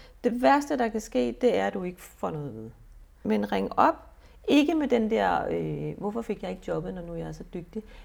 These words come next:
Men mere den der nysgerrige, "Hvordan kan jeg udvikle mig?" Øh, ring op til dem og sig, "Nu er sådan en virksomhed som jeres, det er lige præcis, øh, inden for det her område, jeg gerne vil arbejde. Øhm, så hvis jeg gerne vil gøre mig interessant næste gang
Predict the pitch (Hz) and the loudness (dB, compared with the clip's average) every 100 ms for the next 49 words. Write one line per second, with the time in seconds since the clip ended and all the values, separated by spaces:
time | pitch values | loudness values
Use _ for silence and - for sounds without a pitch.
0 | - 202 196 214 262 254 220 214 214 233 | -8 -6 0 2 2 2 -4 -2 -2 -4
1 | - 247 208 202 214 233 233 - 285 285 | -4 -6 -6 -6 -8 -6 -6 -2 -2 -2
2 | - 185 156 - - - - - 196 160 | -6 -10 -10 -14 -20 -20 -20 -6 -6 -6
3 | 147 180 208 359 - 330 320 262 269 262 | -6 -2 0 0 0 -2 -2 -4 -2 -2
4 | 269 285 233 226 269 262 269 262 277 262 | -2 -2 -6 -6 -4 -2 -2 -4 -8 -6
5 | 226 214 196 233 254 254 262 262 254 - | -6 -6 -6 -8 -6 -4 -4 -4 -8 -8
6 | - - - - - 214 - 233 254 254 | -12 -18 -18 -16 -10 -8 -4 -4 -4 -6
7 | 233 240 - 226 247 226 220 220 214 233 | -4 -2 -2 -2 -2 -2 -4 -6 -4 -4
8 | - 185 214 233 - 233 - - - - | -4 -4 -4 -2 -2 -4 -10 -20 -20 -20
9 | - - 208 180 170 180 180 - 220 202 | -16 -6 -4 -4 -8 -10 -12 -4 -4 -2
10 | 226 247 247 262 262 247 226 208 208 196 | -2 -2 0 -2 -2 -2 -2 -6 -8 -6
11 | - - 226 254 - - 220 | -6 -4 -2 -2 -2 -2 -2